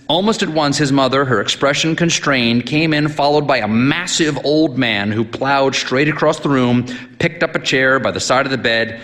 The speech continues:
and put it under himself. I'm Father Finn from Purgatory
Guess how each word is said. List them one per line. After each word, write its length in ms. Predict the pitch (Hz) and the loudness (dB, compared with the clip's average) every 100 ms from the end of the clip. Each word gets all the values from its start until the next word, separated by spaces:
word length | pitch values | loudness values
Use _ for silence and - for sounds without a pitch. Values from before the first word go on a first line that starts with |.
| - | -10
and 240 | 95 95 - | -6 -6 -2
put 160 | 143 | -2
it 80 | 139 | 2
under 220 | 127 120 | 2 2
himself. 560 | 110 101 104 87 71 - - - - - | 0 0 0 -2 -2 -12 -20 -20 -10 -4
I'm 180 | 190 | -4
Father 500 | 208 - 254 262 254 | -2 0 2 2 0
Finn 720 | 214 - - 254 226 160 95 - - - - - - - - - - - - - - - - - | -2 -6 -4 -2 -2 -2 -4 -10 -18 -20 -20 -20 -20 -20 -18 -18 -16 -16 -16 -16 -18 -18 -20 -4
from 260 | 214 220 | -2 -2
Purgatory 880 | - 226 262 208 - 180 170 120 82 | 0 2 2 0 0 2 2 0 -4